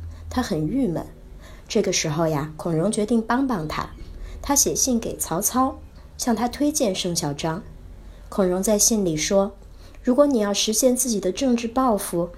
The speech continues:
就必须要广泛地招揽贤才。这些有用的人呀，就像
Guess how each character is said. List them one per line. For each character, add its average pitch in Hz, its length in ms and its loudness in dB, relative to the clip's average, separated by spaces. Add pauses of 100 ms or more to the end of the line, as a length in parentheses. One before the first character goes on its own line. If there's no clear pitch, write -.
(200)
就 233 140 6
必 233 160 2
须 233 160 0
要 220 180 2
广 185 280 0
泛 277 200 0
地 247 80 2
招 233 220 2
揽 202 180 0
贤 175 300 2
才。 170 380 -2 (580)
这 294 100 4
些 285 180 4
有 214 140 4
用 262 240 2
的 226 140 2
人 175 220 4
呀， 180 260 0
就 226 140 0
像 214 260 0